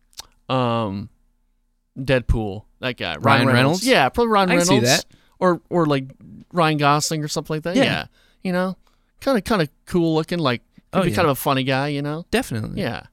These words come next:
Speaker 1: sure.
Speaker 2: Those
Speaker 1: Yeah.
Speaker 2: those are good choices too.
Speaker 1: Chris Pratt, you know.
Speaker 2: Mm-hmm.
Speaker 1: Yeah, something like that.
Speaker 2: Yeah,
Speaker 1: Oh,
Speaker 2: but
Speaker 1: well.
Speaker 2: I don't know. This movie kind of blew me away, and I think a lot of it is because I didn't know
Speaker 1: Mm-hmm.
Speaker 2: much going in. Uh,
Speaker 1: I
Speaker 2: and
Speaker 1: like
Speaker 2: I really wanna convince a,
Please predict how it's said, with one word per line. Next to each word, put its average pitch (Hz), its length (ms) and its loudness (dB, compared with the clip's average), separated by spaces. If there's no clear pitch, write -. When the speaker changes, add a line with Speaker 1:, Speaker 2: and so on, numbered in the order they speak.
Speaker 1:
sure. 117 440 -6
Speaker 2:
Those 202 140 -18
Speaker 1:
Yeah. 156 300 -4
Speaker 2:
those 226 140 0
are 233 60 -2
good 208 140 -2
choices 160 440 -2
too. 131 180 0
Speaker 1:
Chris 233 200 4
Pratt, 175 540 4
you 175 140 -4
know. 185 280 -2
Speaker 2:
Mm-hmm. 135 200 -2
Speaker 1:
Yeah, 202 240 -2
something 107 280 -8
like 98 60 -10
that. 107 180 -8
Speaker 2:
Yeah, 110 220 -12
Speaker 1:
Oh, 220 120 -10
Speaker 2:
but 135 200 4
Speaker 1:
well. - 60 -16
Speaker 2:
I 151 80 6
don't 185 100 8
know. 131 120 6
This 156 200 2
movie 139 640 2
kind 220 240 0
of 175 100 -4
blew 147 220 2
me 139 120 2
away, 135 320 2
and 107 80 -6
I 117 60 -4
think 131 160 -2
a 127 40 2
lot 131 200 4
of 127 60 -2
it 117 80 -2
is 117 100 -4
because 117 300 -2
I 110 100 -2
didn't 110 220 -6
know 107 320 -6
Speaker 1:
Mm-hmm. 139 260 2
Speaker 2:
much - 280 2
going 110 300 -2
in. 101 280 -6
Uh, 101 340 0
Speaker 1:
I 165 80 6
Speaker 2:
and 196 80 6
Speaker 1:
like 131 180 4
Speaker 2:
I 135 100 6
really 165 340 6
wanna 165 200 4
convince 131 440 0
a, 120 140 0